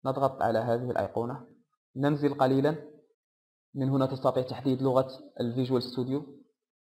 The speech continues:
هنالك الإنجليزية، الإسبانية، الفرنسية وغيرها.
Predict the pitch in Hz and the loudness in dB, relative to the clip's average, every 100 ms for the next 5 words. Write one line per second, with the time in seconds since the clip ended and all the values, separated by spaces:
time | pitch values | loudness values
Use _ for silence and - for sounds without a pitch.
0 | _ _ _ _ 117 110 - 113 - 120 | _ _ _ _ -4 -2 0 -2 -2 -6
1 | 120 113 120 120 123 123 110 - 113 107 | -4 -4 -2 0 0 0 -4 -6 -4 0
2 | 123 123 120 117 - 120 113 113 110 120 | -2 -2 -4 -4 -2 0 2 0 -2 -2
3 | 156 - | -2 -6